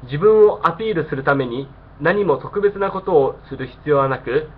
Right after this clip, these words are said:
ただ日頃の挨拶を欠かさずすればいいだけです。知っている人だけでなく、知らない人にも挨拶をすることがポイントなのです。今日の格言。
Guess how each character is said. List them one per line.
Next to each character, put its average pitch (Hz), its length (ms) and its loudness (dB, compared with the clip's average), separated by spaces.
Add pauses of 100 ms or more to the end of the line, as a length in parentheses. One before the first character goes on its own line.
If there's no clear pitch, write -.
(180)
た 220 100 4
だ - 340 2
日 170 140 -8
頃 214 200 4
の 214 180 0
挨 208 200 2
拶 165 240 -2
を 120 60 0
欠 151 140 -10
か 180 100 -2
さ 185 120 -4
ず 165 160 -10
す 196 60 -6
れ 185 100 -4
ば 175 300 2
い 151 120 -4
い - 20 0
だ 120 100 -2
け - 80 -10
で 98 180 -8 (1300)
す。 - 80 -20
知 165 60 -6
っ - 80 -10
て 214 240 6
い - 40 4
る - 100 -4
人 214 140 -2
だ 185 120 2
け 170 140 -4
で 139 260 2 (240)
な 123 100 -4
く、 - 60 -20 (500)
知 165 80 -16
ら 226 100 4
な 226 120 4
い 220 80 4
人 - 160 4
に 180 120 2
も - 360 0
挨 208 200 2
拶 - 220 -2
を 165 100 -2
す 170 60 -10
る 156 80 -8
こ 175 80 -6
と 185 80 -6
が - 280 -2
ポ 151 100 6
イ 147 60 4
ン 143 40 -4
ト 143 80 -4
な 127 100 0
の 113 120 -2
で 92 140 -12
す。 - 20 -20 (1400)
今 262 100 6
日 202 60 10
の 135 60 2
格 139 240 -8
言。 - 280 0